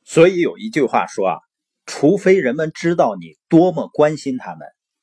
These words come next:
他们才不会在乎你知道多少呢。”所以在小孩子的心目中呢，他自己妈妈的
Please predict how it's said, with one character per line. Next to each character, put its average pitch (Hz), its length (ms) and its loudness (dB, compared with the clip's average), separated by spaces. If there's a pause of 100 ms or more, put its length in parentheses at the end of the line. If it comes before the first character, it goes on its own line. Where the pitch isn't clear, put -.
(340)
他 180 220 2
们 143 160 -2
才 - 160 -8
不 120 140 -6
会 127 120 -2
在 113 220 -4
乎 - 320 -18
你 95 160 -10
知 120 180 -2
道 104 140 -2
多 98 180 -6
少 - 240 -12
呢。” 87 120 -16 (960)
所 - 180 0
以 180 140 -2
在 180 180 -2
小 98 240 -4
孩 104 220 -4
子 156 140 -8
的 131 80 -2
心 135 180 -6
目 135 160 -4
中 123 220 -4
呢， 110 220 -4 (680)
他 190 160 2
自 185 180 -2
己 107 160 -8
妈 156 280 -2
妈 135 160 -8
的 90 260 -8